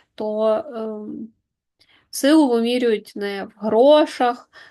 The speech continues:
не в кількості крутизні телефонів, не, м, величині мускулів,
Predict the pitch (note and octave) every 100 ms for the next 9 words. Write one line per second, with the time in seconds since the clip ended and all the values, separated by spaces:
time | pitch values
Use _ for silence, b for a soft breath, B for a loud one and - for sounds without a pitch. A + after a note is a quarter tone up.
0 | B G#3+ G3+ - B3 A#3 - G#3 G3+ -
1 | G#3 G3+ - A#3+ A#3 A3+ A#3 A3+ A3+ G#3+
2 | G#3+ G3+ G3+ G3 A#3+ C#4 D#4+ C4 B3 B3
3 | B B B B - G#3+ G#3+ G#3 G3+ -
4 | - G#3 G3+ G#3 - - - _ _ _
5 | _ _ _ _ _ _ _ - A#3+ C4
6 | C4 C4 A#3+ G#3+ G3+ A3 D4+ D#4+ - A#3